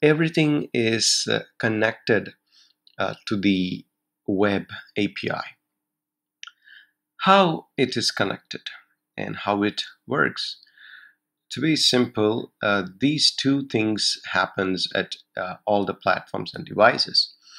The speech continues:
which is request and response. If we send a request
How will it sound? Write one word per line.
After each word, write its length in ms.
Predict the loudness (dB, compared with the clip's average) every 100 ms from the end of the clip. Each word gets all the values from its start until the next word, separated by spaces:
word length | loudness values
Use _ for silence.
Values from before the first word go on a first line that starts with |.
| -18 -16 -10 -4
which 200 | -2 0
is 220 | 0 -2
request 720 | 2 2 2 2 2 0 -4 -12 _ _
and 240 | -4 -4 0
response. 880 | 0 0 -4 -4 -4 -2 -4 -4 -10 _ _ _ _ -20 -20 _ -4
If 180 | -4 0
we 180 | 0 2
send 540 | 2 2 2 0 -4 -8 _
a 140 | -2 0
request 880 | 0 -2 -4 -6 -2 -2 -2 -4